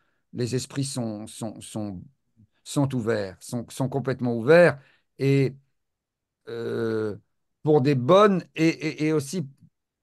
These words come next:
pour des raisons non pas mauvaises, mais pour des raisons tragiques qui sont que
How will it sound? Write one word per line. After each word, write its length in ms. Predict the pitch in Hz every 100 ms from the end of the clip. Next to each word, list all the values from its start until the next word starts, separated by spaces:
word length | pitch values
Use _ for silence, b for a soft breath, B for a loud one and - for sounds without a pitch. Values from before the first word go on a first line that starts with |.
| _
pour 200 | - 143 139
des 320 | 147 143 135
raisons 360 | 131 135 156
non 160 | 151 143
pas 140 | 156
mauvaises, 480 | 151 156 151 190 151
mais 140 | 143 139
pour 140 | 143
des 100 | 135
raisons 460 | 139 135 165 139 139 _ _ _ _ _ _
tragiques 420 | 135 127 220 214
qui 140 | - 123
sont 240 | 175 196
que 360 | 139 170 196